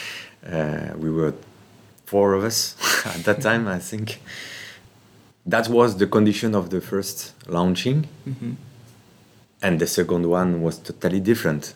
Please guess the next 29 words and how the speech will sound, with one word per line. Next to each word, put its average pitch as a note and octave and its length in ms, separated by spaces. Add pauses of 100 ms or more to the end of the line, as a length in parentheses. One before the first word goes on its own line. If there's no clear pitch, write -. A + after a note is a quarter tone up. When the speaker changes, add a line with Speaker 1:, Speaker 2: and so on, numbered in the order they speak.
Speaker 1:
For G#2 180
me, A2 280
it F#2 120
was, F#2+ 280 (180)
it F2 140
was G#2 260
maybe F#2+ 560
more G2+ 200
to G#2 120
measure G#2+ 580 (920)
how G#2+ 760
efficient A2 520
was G2+ 300
the F#2+ 460
work A2 460
on G2 280
the F2 420
human F#2 440
side. E2 500
I E2+ 80
mean, F2+ 400 (340)
they F#2+ 140
were F#2 100
totally F#2+ 400
autonomous. F2 680
I, E2+ 240
I F2 40
did F2+ 140
nothing. D#2 400